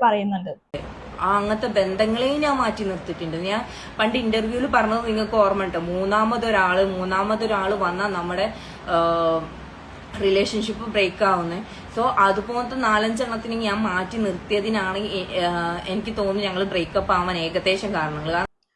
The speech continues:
Speaker 1: അപ്പൊ എല്ലാ ബന്ധങ്ങളിലും പൊതുവെ സംഭവിക്കുന്ന കാര്യമാണ് രണ്ടുപേര് ഭംഗിയായിട്ട് പോകുന്ന റിലേഷൻ ആയിരിക്കും, അവർക്കിടയിൽ കുഞ്ഞു കുഞ്ഞു പ്രശ്നങ്ങളൊക്കെ ഉണ്ടായിരിക്കും. പക്ഷെ മൂന്നാമതൊരാൾ ആ ബന്ധത്തിലേക്ക് അല്ലെങ്കിൽ നാലാമതൊരാൾ ആ ബന്ധത്തിലേക്ക് വന്നു കഴിഞ്ഞാൽ ആ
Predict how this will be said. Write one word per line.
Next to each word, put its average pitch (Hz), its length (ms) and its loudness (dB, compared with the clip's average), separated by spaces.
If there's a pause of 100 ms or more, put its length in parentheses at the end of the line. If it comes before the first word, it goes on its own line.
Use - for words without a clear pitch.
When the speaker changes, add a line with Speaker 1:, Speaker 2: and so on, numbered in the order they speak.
(180)
Speaker 1:
അപ്പൊ 254 180 4
എല്ലാ 277 440 10
ബന്ധങ്ങളിലും 320 720 8
പൊതുവെ 277 280 8
സംഭവിക്കുന്ന 262 580 4
കാര്യമാണ് 240 580 4
രണ്ടുപേര് 254 560 6
ഭംഗിയായിട്ട് 247 520 2
പോകുന്ന 240 280 -2
റിലേഷൻ 226 420 2
ആയിരിക്കും, 247 300 -2
അവർക്കിടയിൽ 339 400 2
കുഞ്ഞു 381 260 2
കുഞ്ഞു 427 220 4
പ്രശ്നങ്ങളൊക്കെ 330 520 2
ഉണ്ടായിരിക്കും. 240 420 2
പക്ഷെ 330 260 2
മൂന്നാമതൊരാൾ 302 1080 6
ആ 240 40 10
ബന്ധത്തിലേക്ക് 214 600 0
അല്ലെങ്കിൽ 214 240 0
നാലാമതൊരാൾ 214 720 2
ആ 214 40 6
ബന്ധത്തിലേക്ക് 214 580 -4
വന്നു 214 280 -2
കഴിഞ്ഞാൽ 214 340 0
ആ 214 80 0